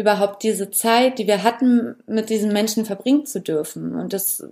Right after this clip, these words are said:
solltest auch du tun. Denn Freude, Glück, Liebe, auch all das darf Trauer sein.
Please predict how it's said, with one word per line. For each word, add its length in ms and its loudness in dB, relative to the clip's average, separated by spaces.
solltest 420 2
auch 180 2
du 140 0
tun. 520 -4
Denn 460 0
Freude, 520 2
Glück, 460 0
Liebe, 580 -2
auch 160 0
all 160 -2
das 300 -2
darf 260 -2
Trauer 400 -4
sein. 520 -8